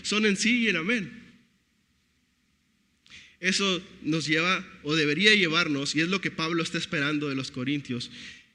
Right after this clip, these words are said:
que en amor y en comprensión a lo que Cristo ha hecho, ellos también quieran compartir con los demás, conforme a lo que ellos tengan. Ellos no tienen que desfalcarse para poder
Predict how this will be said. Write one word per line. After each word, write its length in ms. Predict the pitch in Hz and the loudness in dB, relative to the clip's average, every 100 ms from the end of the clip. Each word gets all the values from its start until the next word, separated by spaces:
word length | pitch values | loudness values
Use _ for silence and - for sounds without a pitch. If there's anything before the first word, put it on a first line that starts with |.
| _ _ _ | _ _ _
que 180 | 147 131 | -2 0
en 140 | 120 | 0
amor 580 | 117 113 131 175 165 147 - - - - | 0 0 0 2 0 -2 -8 -18 -20 -6
y 120 | 143 | -4
en 100 | 147 | -4
comprensión 840 | 143 139 139 131 123 165 175 156 - - _ _ _ _ _ _ | -2 -4 -2 -4 -2 -2 -2 -4 -8 -20 _ _ _ _ _ _
a 100 | 131 | -8
lo 180 | 127 127 | -6 -6
que 140 | 127 | -8
Cristo 420 | 123 170 160 - 147 | -6 -4 -6 -6 -4
ha 80 | |
hecho, 340 | 165 165 - 127 - - - | -4 -4 -6 -10 -14 -20 -10
ellos 240 | 156 165 | -8 -4
también 240 | 151 160 | -2 -2
quieran 360 | 160 156 160 170 | -2 -2 -2 -2
compartir 720 | 139 139 127 127 - 165 151 - - _ _ _ | -6 -6 -6 -6 -4 -2 -4 -8 -20 _ _ _
con 120 | - 139 | -8 -6
los 140 | 131 | -4
demás, 340 | 131 160 196 - - - | -2 0 -2 -4 -12 -2
conforme 580 | 190 185 190 247 269 | 0 2 2 2 4
a 40 | 214 | 2
lo 160 | 180 | 2
que 120 | 175 175 | 0 0
ellos 260 | 165 160 | 0 -2
tengan. 360 | 151 131 113 110 104 _ _ _ _ _ _ _ _ _ _ - | -6 -6 -6 -10 -14 _ _ _ _ _ _ _ _ _ _ -6
Ellos 180 | 202 | -4
no 100 | 202 | -2
tienen 220 | 202 208 208 | 0 0 0
que 140 | 208 | 0
desfalcarse 1080 | 220 214 180 147 139 165 202 220 226 214 208 - - - _ _ _ _ _ _ _ _ _ - | 0 -2 -6 -8 -6 -2 0 0 0 -2 -4 -12 -20 -20 _ _ _ _ _ _ _ _ _ -10
para 280 | 135 135 | -6 -6
poder 360 | 139 143 160 165 | -2 0 2 0